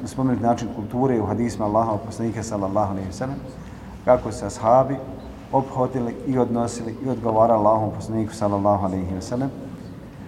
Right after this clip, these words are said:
kada bi ih nešto upitao, bez obzira imali informaciju prije toga ili nemali,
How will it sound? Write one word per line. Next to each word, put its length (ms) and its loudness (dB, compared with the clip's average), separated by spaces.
kada 200 6
bi 140 2
ih 80 0
nešto 320 0
upitao, 520 0
bez 180 -2
obzira 500 2
imali 300 6
informaciju 640 0
prije 260 0
toga 260 0
ili 100 2
nemali, 420 2